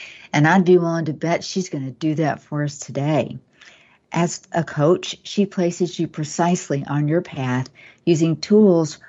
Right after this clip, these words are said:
from her different degrees in the fields of study, including a master's in yoga and meditation and a bachelor degree in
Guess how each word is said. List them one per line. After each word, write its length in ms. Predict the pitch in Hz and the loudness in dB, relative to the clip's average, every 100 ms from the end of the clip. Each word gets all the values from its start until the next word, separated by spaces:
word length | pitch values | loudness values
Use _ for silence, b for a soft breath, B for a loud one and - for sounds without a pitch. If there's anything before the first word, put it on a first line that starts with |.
| B | B
from 140 | - 180 | -2 0
her 140 | 180 | 0
different 400 | 147 147 185 160 | -2 -2 -2 -2
degrees 560 | 208 175 147 143 143 160 | -2 0 0 2 0 0
in 80 | |
the 80 | 147 | -2
fields 360 | 147 165 160 160 | 0 0 0 0
of 120 | 165 | -4
study, 400 | - 151 147 147 | 0 2 4 4
including 760 | 143 143 147 143 143 147 147 B B B | 2 0 0 4 4 4 2 B B B
a 80 | 151 | 0
master's 500 | 156 143 143 - 170 | 4 4 2 -2 -2
in 140 | 175 165 | 0 2
yoga 320 | 147 147 175 | 4 4 4
and 120 | 175 | 2
meditation 920 | 147 165 190 147 127 131 - 143 160 b b b | 0 -2 -2 -6 -6 -6 -4 -2 -2 b b b
and 100 | 180 | 0
a 60 | 180 | 2
bachelor 520 | 151 151 151 - 175 | 2 0 -2 -4 -2
degree 400 | 165 - 147 151 | -2 0 0 2
in 160 | 156 | 0